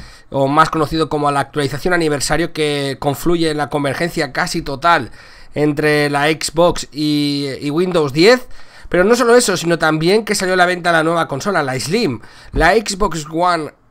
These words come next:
S, conforme se llama, pues vino tras ser anunciada en el E tres junto con Project Scorpio, ¿no? Tras su salida, el día dos, está cosechando un éxito de ventas y de comportamiento de mercado,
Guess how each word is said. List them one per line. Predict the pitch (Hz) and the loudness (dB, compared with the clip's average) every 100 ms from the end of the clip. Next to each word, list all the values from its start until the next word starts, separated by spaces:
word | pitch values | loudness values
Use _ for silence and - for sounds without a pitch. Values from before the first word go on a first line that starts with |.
| _ _ _ _ - | _ _ _ _ -4
S, | 214 226 147 175 - | 0 2 0 -4 -8
conforme | - 123 - 151 139 | -12 -10 -8 -6 -6
se | 139 | -4
llama, | 156 147 170 - - - | -4 -4 -6 -10 -20 -16
pues | - 117 | -10 -4
vino | 147 180 | -2 -2
tras | 139 - | -4 -6
ser | 156 | -4
anunciada | 156 143 - 156 165 | -4 -6 -6 -4 -4
en | 147 | -4
el | 135 | -4
E | 156 | -4
tres | 143 135 175 - - - - - | -4 -4 -4 -4 -8 -12 -20 -20
junto | - 156 165 151 | -4 -2 -2 -4
con | 151 170 165 | -4 -2 -4
Project | 143 151 151 135 | -2 -2 -2 -4
Scorpio, | - - 180 - 123 | -4 2 4 4 4
¿no? | 123 156 | 2 -4
Tras | 151 139 | -4 -6
su | 120 | -6
salida, | 143 147 175 202 | -2 2 2 2
el | 180 | 0
día | 156 147 | 0 -2
dos, | 135 202 247 - - - - - | 2 2 0 -4 -12 -20 -20 -10
está | 127 - 180 190 | -4 -2 0 -4
cosechando | - 131 - 123 160 156 175 180 | -4 -6 -8 -8 -6 -4 -2 -2
un | 151 160 | 0 -2
éxito | 170 - 135 | -2 -8 -6
de | 127 | -4
ventas | 151 160 160 185 214 - - - - | -2 -2 2 2 2 -4 -14 -20 -8
y | 208 233 | -2 0
de | 214 | 2
comportamiento | 170 151 156 156 196 226 180 | 0 4 4 4 2 2 0
de | 160 | 0
mercado, | 151 147 175 220 | -2 -2 0 2